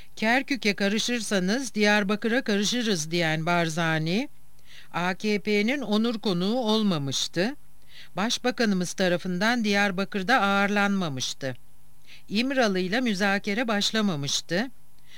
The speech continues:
Sayın basınımız Kandil'den canlı yayına koşmamıştı. Kürdistan ilan edilmemişti. apo ulusa sesleniş konuşması yapmamıştı. Biji Erdoğan pankartları açılmamıştı.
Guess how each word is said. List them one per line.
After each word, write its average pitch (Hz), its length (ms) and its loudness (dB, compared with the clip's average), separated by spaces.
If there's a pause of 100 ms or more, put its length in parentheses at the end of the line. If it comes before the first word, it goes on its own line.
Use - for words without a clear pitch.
(120)
Sayın 240 460 0
basınımız 196 600 -2
Kandil'den 214 840 2
canlı 196 360 2
yayına 190 400 0
koşmamıştı. 185 960 0 (680)
Kürdistan 202 720 0
ilan 202 420 2
edilmemişti. 202 1000 0 (640)
apo 220 300 0
ulusa 208 560 2
sesleniş 208 600 0
konuşması 180 600 -2
yapmamıştı. 147 840 -2 (920)
Biji 196 340 2
Erdoğan 208 680 4
pankartları 185 800 0
açılmamıştı. 196 920 0